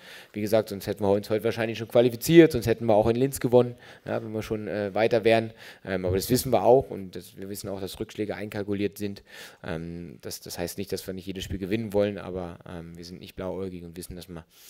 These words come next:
einfach auch, ähm, immer weiter arbeiten müssen, fleißig sein müssen. Und, ähm, wir brauchen Euphorie, wir brauchen gute Stimmung, wir nutzen das auch, das ist wichtig. Und, äh, wir müssen aber schauen, dass wir einfach dann, äh, realistisch bleiben und, ähm, das Ganze kanalisieren und in richtige Bahnen lenken. Und, ähm, ja,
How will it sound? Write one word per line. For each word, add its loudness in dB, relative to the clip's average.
einfach -6
auch, -2
ähm, -10
immer -8
weiter 0
arbeiten -4
müssen, -16
fleißig -8
sein -8
müssen. -16
Und, -14
ähm, -16
wir -14
brauchen 8
Euphorie, 6
wir -4
brauchen 0
gute -6
Stimmung, -2
wir -10
nutzen -10
das -2
auch, -4
das -14
ist -14
wichtig. -10
Und, -12
äh, -8
wir -6
müssen -12
aber -10
schauen, -10
dass -14
wir -14
einfach -16
dann, -10
äh, -12
realistisch -4
bleiben -2
und, -12
ähm, -12
das -16
Ganze -12
kanalisieren -8
und -12
in -16
richtige -12
Bahnen -10
lenken. -12
Und, -16
ähm, -16
ja, -20